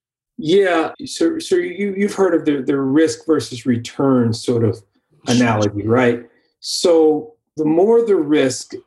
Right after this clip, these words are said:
Speaker 1: you know, the higher return. So a construction,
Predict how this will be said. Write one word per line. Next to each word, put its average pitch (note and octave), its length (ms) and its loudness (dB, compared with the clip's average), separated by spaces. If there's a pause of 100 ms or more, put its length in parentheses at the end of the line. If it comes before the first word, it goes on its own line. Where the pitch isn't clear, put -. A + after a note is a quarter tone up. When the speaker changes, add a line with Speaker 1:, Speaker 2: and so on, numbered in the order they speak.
Speaker 1:
you D3 140 0
know, C3+ 120 -2
the C3 80 0
higher C3+ 440 0
return. A2+ 640 -4
So C3 480 -2
a C3+ 160 -8
construction, C3 1400 -4